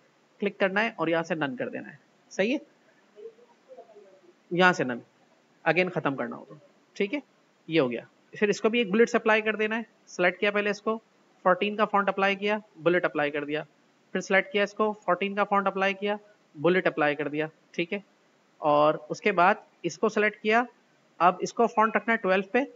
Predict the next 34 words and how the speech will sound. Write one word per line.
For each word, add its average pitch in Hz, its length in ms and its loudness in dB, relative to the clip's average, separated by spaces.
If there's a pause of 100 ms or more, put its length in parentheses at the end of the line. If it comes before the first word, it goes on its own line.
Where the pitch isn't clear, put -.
(400)
spacing 202 500 -2
खत्म 220 280 0
करने 208 240 -4
के 208 80 -6
लिए 220 100 -2
मैंने 202 180 -2
कल 214 180 -2
बताया 202 240 0
था 214 100 -2
नो 196 240 -4
space, 240 400 -4 (560)
font 190 220 0 (140)
twelve, 220 260 2 (680)
और 160 140 2
यहाँ 180 200 4
से 202 120 -4
select 202 260 -2
करके 208 360 -2 (100)
अपने 185 260 -2
manager 175 400 -2
या 190 120 -2
teacher 175 320 -2
का 190 80 -4
जो 151 140 -2
भी 175 100 -4
नाम 180 180 -2
है 202 60 -2
उसको 190 160 -6
bold 156 240 0
and 151 100 -2
italic 139 320 -6
कर 135 120 -6
देना 143 200 -6
है। 190 80 -10